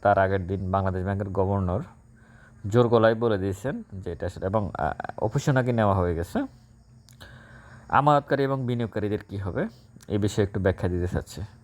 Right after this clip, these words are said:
কারণ এটা এই মুহূর্তে খুব ক্রিটিক্যাল অবস্থায় আছে, তো বারবার এটা নিয়ে কথা বলতেই হচ্ছে, কিছু করার নেই। এখন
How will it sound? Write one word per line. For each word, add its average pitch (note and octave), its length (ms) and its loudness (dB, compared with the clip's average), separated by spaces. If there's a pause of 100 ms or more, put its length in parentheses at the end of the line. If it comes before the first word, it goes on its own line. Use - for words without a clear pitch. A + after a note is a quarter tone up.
(120)
কারণ G#2+ 180 0
এটা A2+ 120 2 (560)
এই A#2 100 -2
মুহূর্তে B2 300 0
খুব C3+ 180 0 (120)
ক্রিটিক্যাল B2+ 380 4
অবস্থায় A2+ 340 2
আছে, C3+ 140 -8
তো D3 120 -4
বারবার G2+ 320 4 (140)
এটা G#2 180 -6
নিয়ে F#2+ 200 -6
কথা G2 180 -4
বলতেই G2+ 340 -2
হচ্ছে, D#2 300 -8 (140)
কিছু - 180 -6
করার E2 240 0
নেই। A2 220 -2 (3000)
এখন C3+ 460 4